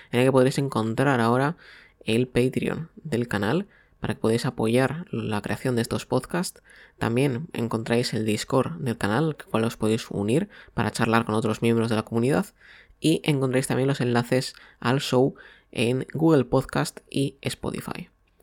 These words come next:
Bien, una vez comentado todo esto, vamos a pasar directamente ya a las novedades.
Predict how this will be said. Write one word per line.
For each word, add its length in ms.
Bien, 420
una 140
vez 100
comentado 480
todo 260
esto, 340
vamos 260
a 40
pasar 260
directamente 580
ya 260
a 300
las 280
novedades. 720